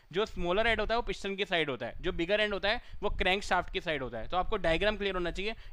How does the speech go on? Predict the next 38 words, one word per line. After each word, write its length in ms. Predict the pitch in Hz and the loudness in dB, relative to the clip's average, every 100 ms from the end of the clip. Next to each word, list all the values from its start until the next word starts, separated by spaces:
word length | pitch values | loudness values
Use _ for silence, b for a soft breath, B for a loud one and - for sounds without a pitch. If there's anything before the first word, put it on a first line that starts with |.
| 180 | -2
it's 180 | - | 0
a 60 | 226 | 2
connecting 520 | 208 185 165 196 185 | 2 0 2 2 4
rod, 240 | 180 220 - | 2 0 0
it's 220 | 180 - | -2 0
a 80 | 214 | -2
crankshaft, 640 | - 180 180 - 190 202 | 0 0 0 2 2 0
it's 120 | 180 208 | -2 -4
a 100 | - | -4
piston। 340 | 160 - 117 - b b 165 | -4 -4 -6 -8 b b 0
ये 300 | 196 233 - - | 2 2 -4 -8
move 220 | 160 185 | 0 0
कर 180 | 220 208 | 2 2
रहा 120 | 190 | 4
है 60 | 220 | 4
ऊपर 200 | 190 180 | 2 0
और 60 | 170 | 0
नीचे, 200 | 180 147 | 0 0
reciprocating 600 | - 190 175 165 160 156 | 0 0 -4 -2 -2 -2
कर 100 | 120 | -2
रहा 120 | 113 | -2
है, 320 | - - - | -4 -6 -4
Crankshaft 400 | - 180 185 208 | 0 2 2 2
आपका 220 | 190 214 | 2 2
घूम 260 | 208 147 120 | -2 -2 -4
रही 120 | 110 | -4
है, 100 | 104 - | -6 -6
rotate 280 | 135 127 120 | -6 -6 -6
कर 120 | 110 | -10
रही 100 | 107 | -8
है, 80 | 113 | -8
ठीक 160 | 160 | -6
है। 120 | 156 - - b b | -6 -8 -14 b b
Now 160 | b 165 | b 4
the 100 | 190 | 4
first 260 | - 208 - | 4 2 2
question 380 | 214 208 202 | 0 0 0
is, 120 | 254 | 0